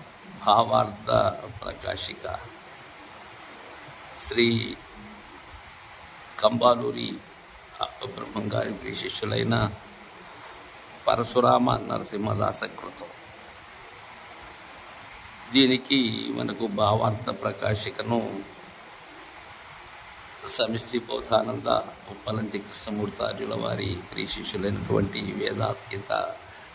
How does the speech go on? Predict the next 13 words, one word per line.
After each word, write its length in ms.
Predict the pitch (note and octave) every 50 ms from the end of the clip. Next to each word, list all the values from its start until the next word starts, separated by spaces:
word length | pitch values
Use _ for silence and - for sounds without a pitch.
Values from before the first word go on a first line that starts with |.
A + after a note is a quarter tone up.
| - - -
తీరవదాసు 800 | A2+ G#2 - A2 G#2+ - - G#2+ G#2+ G#2+ - - A#2 A2 G2+
ఆంజనేయులు 580 | G2+ G#2 A2 G#2 G#2+ A2+ G#2 G2+ G#2 G#2 F#2+ F#2+
గారు 280 | G2+ G#2+ G#2 G#2 G2+
అందజేశారు. 1040 | G2 F#2+ E2+ E2+ F2 F2+ - - F2+ F#2+ F#2 F2+ - - - - - - - - - - - - - - - - - - - - - - - - - - - - - - - - - - - - - - - A#2+
మనం 500 | B2+ B2+ B2+ B2 A#2+ A#2+ A#2+ - - A#2 A2+ A#2 - - - - - - - - - - - - - - - - -
మంగళాచరణం 840 | A2 A2+ A#2+ A#2+ A#2+ B2+ B2+ C3 B2+ - - A#2+ A2 A2+ A#2+ A#2+ A#2
కావించుకుంటూ 800 | A2 - G#2 G2+ G#2 - F#2 E2+ - - - - F2 E2+ F2 -
ఉన్నాం. 220 | - F3 E3+ - - - - - - - - - - - - - - - - - - - - - - - - - - - - - - - - - - - - - - - - - - - - - - - - - - - - - - - - - -
ఎలా 200 | - A#2 C3 C#3
అంటే, 380 | D3+ D3 D3 - - E3 D#3 - A2+ A2 A2+ A2+ A2+ A#2 A2+ - - G#2+
గురువుకు 500 | A#2 B2 C#3 D#3 E3 D#3+ - - - -
మనం 540 | B2+ B2 B2 B2 B2 A#2+ A#2 A#2 A2+ G#2+ F#2+ - A#2+
చేసేటువంటి 1120 | A#2 A#2+ - - - C#3 C3 C3 C3+ A#2+ B2 A#2 A2 - - B2+ B2 A2 G#2+ G#2+ G#2 G#2+